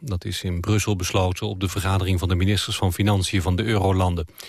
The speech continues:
Voorzitter Juncker van de Eurogroep heeft gezegd dat de beslissing om de lening uit te keren is uitgesteld tot volgende week.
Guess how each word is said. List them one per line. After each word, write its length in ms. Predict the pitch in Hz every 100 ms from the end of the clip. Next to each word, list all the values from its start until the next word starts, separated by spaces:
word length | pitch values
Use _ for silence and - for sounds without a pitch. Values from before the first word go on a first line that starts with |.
| - - - - -
Voorzitter 400 | 160 135 127 117
Juncker 400 | 107 120 156 143
van 140 | 107
de 100 | 104
Eurogroep 520 | 107 110 113 95 117
heeft 220 | 98 90
gezegd 300 | - 87 92
dat 140 | - 90
de 80 | 87
beslissing 560 | 87 - 80 - 127
om 140 | 117 85
de 100 | 85
lening 320 | 85 82 87
uit 180 | 85 90
te 60 |
keren 380 | - 95 92 95
is 160 | 87 -
uitgesteld 680 | 110 107 - - 92 90
tot 200 | - 85
volgende 380 | - 95 85 98
week. 340 | 104 104 -